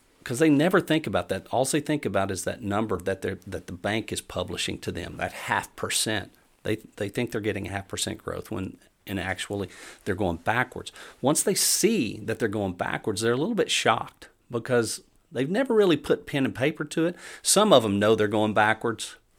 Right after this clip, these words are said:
Some of them don't. Uh, and, and it's generally shock. And it also piques their interest in getting, uh, a solution to this because not only has, are they going backwards financially, it's, uh, providing a,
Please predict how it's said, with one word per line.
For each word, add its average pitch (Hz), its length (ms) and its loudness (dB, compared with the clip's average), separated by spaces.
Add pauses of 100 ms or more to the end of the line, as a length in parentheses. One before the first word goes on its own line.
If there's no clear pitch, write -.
(100)
Some 117 260 0
of 160 100 2
them 160 140 0
don't. 113 460 -4 (760)
Uh, 98 340 2 (360)
and, 131 280 2
and 135 180 0
it's 135 200 0
generally 156 460 2
shock. - 600 0 (440)
And 110 380 -2
it 131 100 6
also 139 400 4
piques 131 340 -2
their 104 180 2
interest 113 360 -2
in 92 160 -4
getting, 104 380 -2 (800)
uh, 98 280 -4 (100)
a 104 80 0
solution 113 680 4
to 92 60 -4
this 95 220 0
because 101 440 0
not 98 180 0
only 107 240 -2
has, 101 340 -4 (420)
are 107 120 4
they 101 100 2
going 107 280 0
backwards 104 420 0
financially, 127 760 -2 (440)
it's, 127 320 -2 (380)
uh, 110 160 0 (320)
providing 104 500 0
a, 92 180 -2